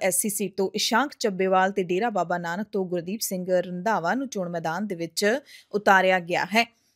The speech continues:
ਗਿੱਦੜਬਾਹਾ ਤੋਂ ਉਤਾਰੇ ਹਰਦੀਪ ਸਿੰਘ ਡਿੰਪੀ ਢਿੱਲੋਂ ਪੰਜਾਬ ਦੇ ਸਾਬਕਾ ਸੀ ਐਮ ਸੁਖਬੀਰ ਬਾਦਲ ਦੇ ਕਰੀਬੀ ਹੁੰਦੇ ਸਨ ਤੇ ਹੁਣ ਉਹ ਆਮ ਆਦਮੀ ਪਾਰਟੀ ਦੇ ਵਿੱਚ ਹਨ।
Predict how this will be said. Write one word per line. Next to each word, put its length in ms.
ਗਿੱਦੜਬਾਹਾ 460
ਤੋਂ 160
ਉਤਾਰੇ 360
ਹਰਦੀਪ 400
ਸਿੰਘ 300
ਡਿੰਪੀ 440
ਢਿੱਲੋਂ 340
ਪੰਜਾਬ 400
ਦੇ 80
ਸਾਬਕਾ 420
ਸੀ 200
ਐਮ 80
ਸੁਖਬੀਰ 560
ਬਾਦਲ 380
ਦੇ 320
ਕਰੀਬੀ 440
ਹੁੰਦੇ 340
ਸਨ 500
ਤੇ 80
ਹੁਣ 200
ਉਹ 100
ਆਮ 240
ਆਦਮੀ 280
ਪਾਰਟੀ 420
ਦੇ 140
ਵਿੱਚ 300
ਹਨ। 60